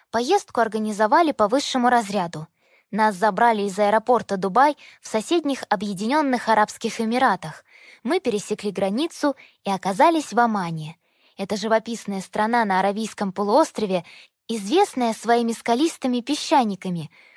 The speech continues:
утопающими прямо в море. Вы бы только видели эти отвесные склоны высоких гор, о которые разбиваются волны, и пляжи, расположенные прямо вдоль кромки моря. Самым сложным оказалось добраться до курорта.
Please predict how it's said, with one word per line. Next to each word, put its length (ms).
утопающими 800
прямо 380
в 80
море. 460
Вы 220
бы 140
только 380
видели 440
эти 160
отвесные 640
склоны 480
высоких 560
гор, 260
о 100
которые 520
разбиваются 760
волны, 540
и 140
пляжи, 580
расположенные 840
прямо 400
вдоль 240
кромки 480
моря. 500
Самым 380
сложным 540
оказалось 480
добраться 520
до 120
курорта. 580